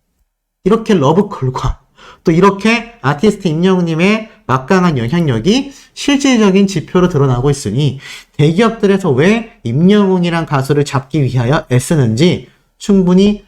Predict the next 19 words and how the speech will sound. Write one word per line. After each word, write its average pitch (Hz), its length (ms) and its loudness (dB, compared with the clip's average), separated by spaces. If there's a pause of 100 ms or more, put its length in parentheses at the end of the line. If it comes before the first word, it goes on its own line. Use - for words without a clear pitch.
느끼실 127 420 -2
수 - 120 -4
있는 127 180 0
대목이라 117 420 -2
생각이 151 360 -2
듭니다. 110 420 -6 (380)
이런 247 280 2
기사도 226 280 0
하나 147 180 0
올라왔어요. 120 640 -4 (1200)
오스템 190 600 0
직판 233 800 -4
영업 135 300 -2
내세워 131 400 0
글로벌을 185 500 2
공략한다. 143 640 -6 (540)
임플란트 277 680 2
사업 214 320 0
분야를 147 500 -4